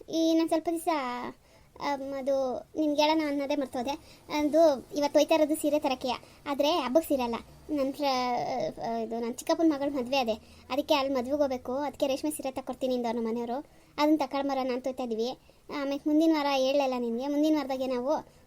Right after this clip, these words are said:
ಒಂದ್ ವಾರ ಇರಕ್ಕಿಲ್ಲ. ಆ, ಬೆಂಗ್ಳೂರ್ಗೆ ಹೋಗ್ತಾ ಇದೀವಿ. ಅದ್ಕೆ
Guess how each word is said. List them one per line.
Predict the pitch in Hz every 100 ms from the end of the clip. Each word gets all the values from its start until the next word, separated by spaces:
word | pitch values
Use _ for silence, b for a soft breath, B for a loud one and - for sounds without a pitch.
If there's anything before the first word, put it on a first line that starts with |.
| -
ಒಂದ್ | 269
ವಾರ | 262 262
ಇರಕ್ಕಿಲ್ಲ. | 269 247 269 220 - _ -
ಆ, | 240
ಬೆಂಗ್ಳೂರ್ಗೆ | 247 262 285 262
ಹೋಗ್ತಾ | 233
ಇದೀವಿ. | 240 226 214 b b -
ಅದ್ಕೆ | - - 254